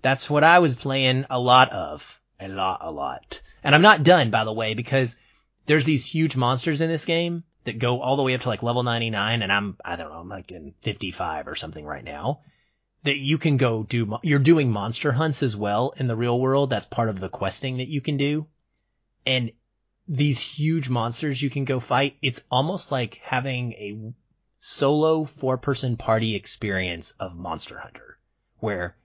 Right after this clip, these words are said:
you're literally fighting monsters that are as big as the screen, just like you would in Monster Hunter, but you don't need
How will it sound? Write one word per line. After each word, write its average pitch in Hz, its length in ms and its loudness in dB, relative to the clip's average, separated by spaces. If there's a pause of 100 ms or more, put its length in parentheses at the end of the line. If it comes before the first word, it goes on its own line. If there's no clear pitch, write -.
(160)
you're 135 240 4
literally 139 560 4
fighting 117 400 2
monsters 101 460 -4
that 98 100 -4
are 90 80 -4
as 90 140 -8
big 104 280 -6
as 90 120 -4
the 85 100 -10
screen, 90 460 -4
just 98 220 -8
like 110 160 -2
you 113 80 -2
would 117 160 0
in 113 100 -2
Monster 123 340 -2
Hunter, 165 380 -8 (400)
but 131 140 -4
you 147 100 6
don't 139 180 2
need 123 600 -2